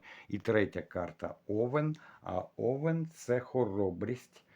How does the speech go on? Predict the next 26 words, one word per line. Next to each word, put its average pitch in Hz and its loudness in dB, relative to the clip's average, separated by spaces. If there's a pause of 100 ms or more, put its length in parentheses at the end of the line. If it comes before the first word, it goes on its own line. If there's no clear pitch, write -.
(180)
І 113 -2
це 123 2
впевненість 104 0
у 101 -2
собі, 101 -2
також - -2
це 101 0 (280)
пошук 131 -4 (100)
сильних 104 0
емоцій 117 0 (320)
і 160 2
якісь 120 -2
амбіції, 98 -2
які 110 0
можуть 92 2
бути 82 -6
сьогодні 82 -4
з 78 -10
вами. 92 0
Також 123 -4
це 113 0 (200)
зустріч 92 -4
з - -18
представником 87 -4
знаку 82 -6 (180)
Овен. 80 -2